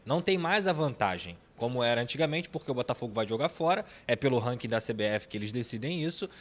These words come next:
e agora o Botafogo vai tentar lá. Se empatar, vai pros pênaltis. E eu acho, assim, que seria até um resultado bom pro A B C, que vai tá jogando dentro de casa, mesmo sem torcida, mas o A B C, geralmente, lá em Natal, é um time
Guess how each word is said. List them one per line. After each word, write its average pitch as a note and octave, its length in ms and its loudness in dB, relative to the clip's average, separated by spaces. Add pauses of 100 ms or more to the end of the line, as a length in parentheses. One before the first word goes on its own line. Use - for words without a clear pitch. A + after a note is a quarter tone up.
(160)
e F#3 80 2
agora D3+ 360 6
o - 20 0
Botafogo D3 480 -2
vai C#3+ 140 2
tentar F3 340 0
lá. G#2 120 4
Se - 180 -6
empatar, F3+ 460 4
vai C#3 140 -2
pros G3+ 220 -6
pênaltis. B2+ 440 -6 (220)
E D3+ 80 2
eu E3+ 140 8
acho, E3+ 260 4
assim, D#3 300 -6
que A2+ 380 -2
seria B2+ 280 0
até C#3+ 140 -2
um E3+ 80 0
resultado F3 480 -2
bom F3+ 300 0
pro F3+ 160 0
A C#3 60 2
B B2+ 120 -2
C, C#3+ 220 -6
que - 80 -12
vai A#2 120 -2
tá A2+ 120 0
jogando A2+ 280 -4
dentro A#2 200 -4
de D3 100 -8
casa, F#3+ 260 0
mesmo C3 240 -2
sem B2+ 160 -6
torcida, E3 520 -4 (340)
mas F3+ 360 4
o G3 100 6
A F#3+ 60 12
B F#3 160 6
C, G3+ 320 2
geralmente, G3 640 2
lá C#3 140 0
em C#3 60 -2
Natal, D3 400 0
é D#3+ 100 -2
um G#3+ 120 -2
time G#3 420 -4